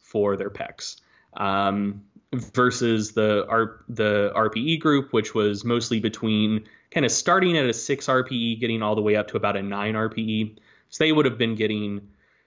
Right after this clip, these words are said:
I don't know, probably five or six times more effective reps for their pecs throughout the course of the study than the percentage group. Um,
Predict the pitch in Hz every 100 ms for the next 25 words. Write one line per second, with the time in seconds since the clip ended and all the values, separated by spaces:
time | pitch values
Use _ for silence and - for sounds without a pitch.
0 | _ _ - - - 202 117 104 113 -
1 | 135 139 131 110 - 110 107 120 113 -
2 | 117 - - 107 107 107 107 107 - 107
3 | - 101 104 101 101 - - _ 113 107
4 | 101 98 - 113 - - 110 104 - -
5 | 110 104 101 101 - 107 101 101 101 98
6 | 98 127 135 123 113 - 117 110 - _
7 | _ _ - 104 107 104 104 101